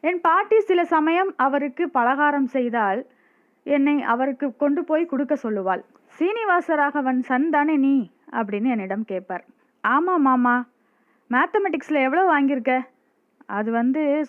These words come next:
சுமாரா வாங்குவேன் மாமா." "வெரி குட், அப்படி தான் இருக்கணும். உங்க அப்பா நூத்துக்கு நூத்தம்பது வாங்குவான்.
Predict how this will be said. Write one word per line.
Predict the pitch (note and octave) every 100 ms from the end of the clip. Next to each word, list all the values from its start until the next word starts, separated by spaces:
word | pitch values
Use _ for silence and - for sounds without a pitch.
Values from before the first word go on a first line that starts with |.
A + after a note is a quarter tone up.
| -
சுமாரா | A3+ A#3 C4 D#4
வாங்குவேன் | C#4 C4 C4+ B3+
மாமா." | A#3+ A#3 A3+ A3 _ _ _ _ -
"வெரி | B3+ C#4+
குட், | C4 - _ _ _
அப்படி | - A#3+ B3+
தான் | D#4 D4
இருக்கணும். | C4 B3 - _ _ -
உங்க | C4 C#4+
அப்பா | C#4+ D#4+ C4+ C#4+
நூத்துக்கு | C#4 C#4 D#4+ E4 D#4
நூத்தம்பது | C#4+ D4 D4+ C4 B3
வாங்குவான். | A3+ B3 C4+ C4